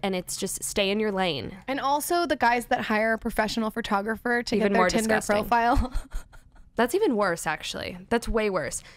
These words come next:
Speaker 1: Show the layers of yourself. You know, it's okay. You know,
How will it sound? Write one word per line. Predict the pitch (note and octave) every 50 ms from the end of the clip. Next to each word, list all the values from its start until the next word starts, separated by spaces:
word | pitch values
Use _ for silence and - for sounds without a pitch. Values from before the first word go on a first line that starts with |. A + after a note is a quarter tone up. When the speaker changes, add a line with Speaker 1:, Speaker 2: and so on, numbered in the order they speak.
| - - - - - _
Speaker 1:
Show | - - - - - F4 G4 A4+ A4+ A4 F#4+ C#4
the | B3 C#4 B3+
layers | A#3+ A3+ A3 G#3 G#3+ G3+ F#3 F3 E3 - -
of | D#3 C#3 C3+
yourself. | D3+ C#3+ C3+ - - - D3 D3 - - - -
You | A3 A#3
know, | A#3+ A#3 A3+ A3+ A3+ -
it's | C#4 C4+ -
okay. | E4 E4 E4 - C#4+ D#4 C#4+ C#4+ C#4 -
You | C#4 F4 F4+
know, | D4 C4+ C4+ C4+